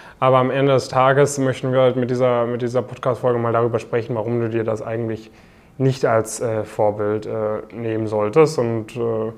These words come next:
warum da die meisten von, von diesen Leuten, die sowas machen, jetzt dann vermutlich auch nicht so super zufrieden sind und warum es eigentlich auch, äh,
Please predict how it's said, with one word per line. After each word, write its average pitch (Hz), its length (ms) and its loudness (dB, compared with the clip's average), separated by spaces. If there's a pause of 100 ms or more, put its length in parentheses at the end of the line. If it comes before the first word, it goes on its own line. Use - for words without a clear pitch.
(640)
warum 131 400 4
da 135 220 6
die 123 120 0
meisten 123 440 2
von, 123 680 -2
von 127 280 -4
diesen 120 200 2
Leuten, 117 220 4
die 113 40 0
sowas 113 280 -2
machen, 113 480 -2 (1000)
jetzt 131 160 0
dann 131 100 4
vermutlich 147 480 4
auch 147 140 6
nicht 143 320 2 (100)
so 139 460 6
super 131 300 2
zufrieden 131 580 0
sind 110 220 0
und 113 120 -4
warum 113 200 0
es 117 100 -4
eigentlich 120 420 0
auch, 117 260 -2
äh, 120 220 -4